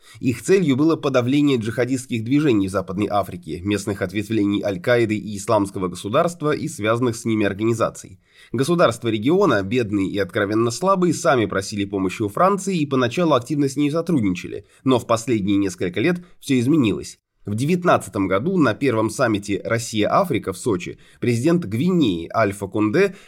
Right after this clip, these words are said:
за закрытыми дверями попросил у президента России Владимира Путина поддержки в своем намерении остаться у власти по истечении конституционного срока полномочий.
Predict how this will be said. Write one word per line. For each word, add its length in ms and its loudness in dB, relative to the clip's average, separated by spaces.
за 160 0
закрытыми 500 2
дверями 480 2
попросил 560 0
у 40 0
президента 540 0
России 300 -2
Владимира 420 0
Путина 360 -2
поддержки 680 -2
в 40 -10
своем 280 2
намерении 380 2
остаться 440 -2
у 60 0
власти 360 0
по 160 2
истечении 540 0
конституционного 840 0
срока 320 -2
полномочий. 680 0